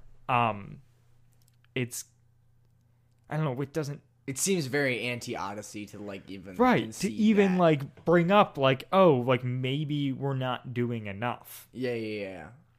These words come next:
Speaker 2: Or, like
Speaker 1: Like, maybe the, maybe this doesn't balance out.
Speaker 2: Exactly. Well, and it's jar-, and it's, like, jarring from the listener to hear, just like, "Oh.
Speaker 1: Right.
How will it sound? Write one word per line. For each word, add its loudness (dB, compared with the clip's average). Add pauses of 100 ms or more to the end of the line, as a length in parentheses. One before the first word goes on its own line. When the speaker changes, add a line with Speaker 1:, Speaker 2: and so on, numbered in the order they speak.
(300)
Speaker 2:
Or, 2
like 2
Speaker 1:
Like, -2
maybe -2
the, -2
maybe -2
this -2
doesn't -4
balance -4
out. -4 (180)
Speaker 2:
Exactly. -2
Well, 0
and 2
it's 0
jar-, 2
and -2
it's, -6
like, -4
jarring 0
from -12
the -10
listener -10
to -14
hear, -12
just -18
like, -14 (800)
"Oh. 0 (840)
Speaker 1:
Right. -4